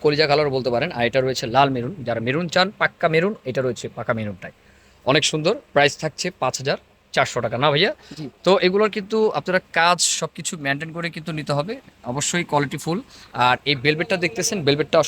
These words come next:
Speaker 1: সম্পূর্ণ কোরিয়ান ভেলভেটের মধ্যে, আর ওড়না সালোয়ারটি কিন্তু রয়েছে আপনার খুব সুন্দর, একেবারে ডিফারেন্ট টাইপের রয়েছে। আর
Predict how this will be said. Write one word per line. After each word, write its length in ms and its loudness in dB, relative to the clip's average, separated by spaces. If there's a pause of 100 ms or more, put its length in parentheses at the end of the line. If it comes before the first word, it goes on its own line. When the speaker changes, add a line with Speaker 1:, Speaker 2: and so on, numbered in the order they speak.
Speaker 1:
সম্পূর্ণ 300 -4 (140)
কোরিয়ান 320 6
ভেলভেটের 340 2
মধ্যে, 200 0 (480)
আর 60 6 (120)
ওড়না 260 4
সালোয়ারটি 380 6
কিন্তু 180 0
রয়েছে 280 2
আপনার 220 -4
খুব 120 0 (100)
সুন্দর, 240 -2 (840)
একেবারে 380 4
ডিফারেন্ট 240 -6
টাইপের 200 0
রয়েছে। 240 -2
আর 60 0